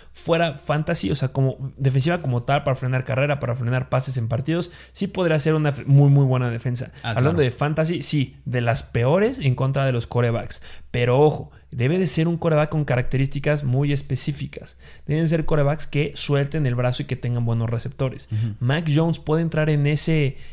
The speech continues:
Speaker 1: en ese perfil de quarterbacks que pueda meterle muchos puntos a los Tampa Bay Buccaneers.
Speaker 2: Mm, bueno,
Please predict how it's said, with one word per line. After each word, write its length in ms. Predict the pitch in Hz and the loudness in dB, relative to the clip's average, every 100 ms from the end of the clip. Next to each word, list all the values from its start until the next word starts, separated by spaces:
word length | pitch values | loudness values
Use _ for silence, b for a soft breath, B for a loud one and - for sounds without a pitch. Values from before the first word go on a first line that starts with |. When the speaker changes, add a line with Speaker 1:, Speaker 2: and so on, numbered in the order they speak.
| B | B
Speaker 1:
en 120 | 131 | 2
ese 140 | 156 | 2
perfil 560 | 170 - 120 - 147 160 | 0 0 -2 0 0 2
de 120 | 156 | 0
quarterbacks 420 | - 139 139 139 | 0 2 2 0
que 60 | - | -4
pueda 180 | 135 143 | -2 0
meterle 300 | 127 131 131 | 2 2 2
muchos 360 | 131 135 139 143 | 4 2 0 -4
puntos 340 | 139 139 139 | 0 0 0
a 60 | 127 | 0
los 140 | 120 | -2
Tampa 220 | 123 123 | -2 0
Bay 120 | 123 120 | 0 2
Buccaneers. 1120 | 135 143 143 160 196 - - - - - - | 0 0 0 0 -2 -6 -10 -10 -10 -10 -4
Speaker 2:
Mm, 400 | 139 139 139 143 117 67 - - | 4 6 6 4 0 -6 -12 -8
bueno, 440 | 147 151 151 127 | 2 4 4 0